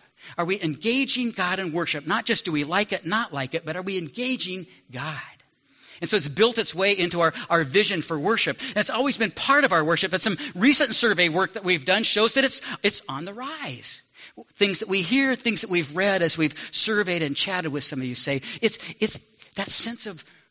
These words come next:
engaging God in worship is on the rise.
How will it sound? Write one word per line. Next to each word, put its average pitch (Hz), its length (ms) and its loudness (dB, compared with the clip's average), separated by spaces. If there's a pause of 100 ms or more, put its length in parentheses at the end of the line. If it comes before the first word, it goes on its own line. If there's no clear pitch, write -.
engaging 165 580 -6
God 117 220 -10
in 113 140 -16
worship 113 360 -16 (1080)
is 160 160 -2
on 135 160 -6
the 175 60 -8
rise. 226 720 -14